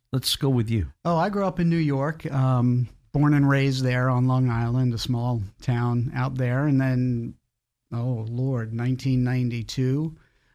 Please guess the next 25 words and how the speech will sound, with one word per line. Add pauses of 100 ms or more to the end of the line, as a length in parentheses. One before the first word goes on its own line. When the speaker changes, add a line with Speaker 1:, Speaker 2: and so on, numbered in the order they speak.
(160)
Speaker 2:
um,
with (240)
the
wife (200)
that
I
was
married
to
at
the
time,
and
you'll
hear
more
about
that
Speaker 1:
Mm-hmm.
Speaker 2:
probably (180)
<laughs>
a
little
bit
later,